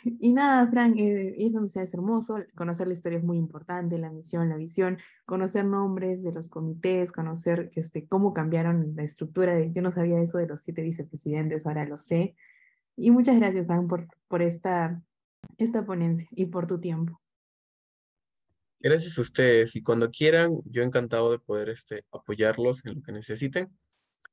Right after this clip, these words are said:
Speaker 2: Y nada, entonces nos estaremos viendo en otra, eh, ocasión. <laughs> Agua en Tacna, por favor, sí. <laughs> Yo, yo lo pido. <laughs> Anímense, estamos abiertos un call para,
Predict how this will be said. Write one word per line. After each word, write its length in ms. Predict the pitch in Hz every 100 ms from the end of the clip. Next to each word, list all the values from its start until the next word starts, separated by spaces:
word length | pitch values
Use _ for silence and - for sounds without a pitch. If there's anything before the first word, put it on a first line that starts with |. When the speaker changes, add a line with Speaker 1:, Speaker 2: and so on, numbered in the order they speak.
| -
Speaker 2:
Y 140 | 123
nada, 240 | 165 190 180
entonces 320 | 165 160 165
nos 120 | 165
estaremos 380 | 139 113 127 135
viendo 180 | 127 123
en 80 | 120
otra, 320 | - 120 - _ _ _
eh, 220 | 113 110
ocasión. 580 | 110 - 110 - 127 139
<laughs> 300 | - - - _ _ _ _ _ _ _ _
Agua 280 | - 165 185
en 100 | 165
Tacna, 360 | 156 151 156 156
por 180 | 139 131
favor, 400 | 123 120 131 135
sí. 380 | - 127 208 - - _ 139
<laughs> 500 | 131 135 - 131 _ _ _ _ - _ _
Yo, 160 | 135 135
yo 220 | 135 147
lo 160 | 143 135
pido. 200 | 104 117 - - -
<laughs> 680 | 131 - _ - - - -
Anímense, 560 | 120 135 120 123 107 - -
estamos 460 | 113 127 123 127
abiertos 520 | 104 120 117 113 117 120
un 160 | 117
call 300 | - 117 117
para, 360 | - 110 107